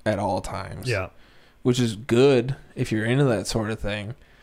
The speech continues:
Speaker 1: But it's also, somehow Syracuse is also, like, the straight edge vegan capital
Speaker 2: Yeah, that is
Speaker 1: of the
Speaker 2: nuts.
Speaker 1: world.
Speaker 2: Yeah.
Speaker 1: <laughs> So it's kinda, I think, and that's why, like, I think that's why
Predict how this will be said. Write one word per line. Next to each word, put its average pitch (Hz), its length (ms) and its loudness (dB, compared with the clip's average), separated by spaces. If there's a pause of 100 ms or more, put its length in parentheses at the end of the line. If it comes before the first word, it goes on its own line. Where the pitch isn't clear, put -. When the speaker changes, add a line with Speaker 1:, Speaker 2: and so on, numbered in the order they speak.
(280)
Speaker 1:
But 117 120 2
it's 113 120 0
also, 131 360 4
somehow 143 400 4
Syracuse 123 440 2
is 113 140 0
also, 110 260 2
like, 117 180 -2
the 104 100 -4
straight 107 260 0
edge 107 160 -2
vegan 107 380 -2
capital 104 600 -4 (480)
Speaker 2:
Yeah, 107 200 0
that 104 120 -2
is 110 60 0
Speaker 1:
of 117 140 2
the 104 80 0
Speaker 2:
nuts. 98 100 0
Speaker 1:
world. 113 440 4 (100)
Speaker 2:
Yeah. 98 360 -2
Speaker 1:
<laughs> 640 240 0 (260)
So - 540 -2
it's 127 160 0
kinda, 139 340 2
I 139 60 6
think, 156 240 2
and 139 140 2
that's 143 160 0
why, 143 180 2
like, 135 220 4
I 127 80 -2
think 175 180 -2
that's - 180 -4
why 131 140 4